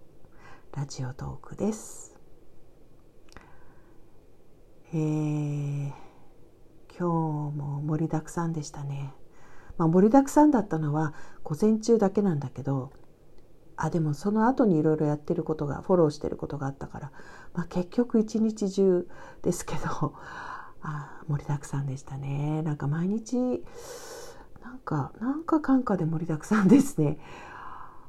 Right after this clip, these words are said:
朝ね、エーエフピーの認定ティーチャーの皆さんと進めている研鑽コース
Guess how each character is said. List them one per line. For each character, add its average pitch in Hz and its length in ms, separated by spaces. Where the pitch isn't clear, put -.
朝 185 360
ね、 180 360
エ 175 80
ー - 20
エ 175 60
フ - 140
ピ 180 120
ー 160 160
の 131 300
認 160 140
定 165 280
テ 165 140
ィ 156 60
ー - 20
チ 143 140
ャ 131 80
ー - 20
の 131 100
皆 131 240
さ 135 220
ん 123 120
と - 300
進 - 400
め 139 100
て 135 140
い 139 100
る 135 160
研 160 260
鑽 147 280
コ 131 200
ー 131 60
ス - 300